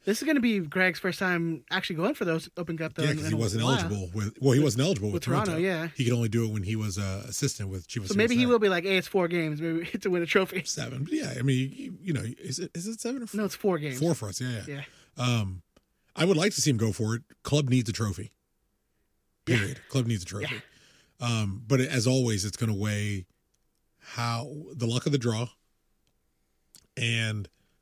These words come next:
Speaker 2: um, the level of importance the other M L S teams are putting on it. Uh, if Javier Hernandez is still the only s-, actual center forward on the team,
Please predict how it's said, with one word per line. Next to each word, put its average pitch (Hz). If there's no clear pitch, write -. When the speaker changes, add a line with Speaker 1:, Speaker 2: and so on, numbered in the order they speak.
Speaker 2:
um, 101
the 117
level 117
of 104
importance 107
the 110
other 110
M 98
L 98
S 95
teams 98
are 90
putting 98
on 120
it. 120
Uh, 104
if 117
Javier 131
Hernandez 120
is 107
still 113
the 104
only 110
s-, 90
actual 117
center 117
forward 117
on 110
the 101
team, 143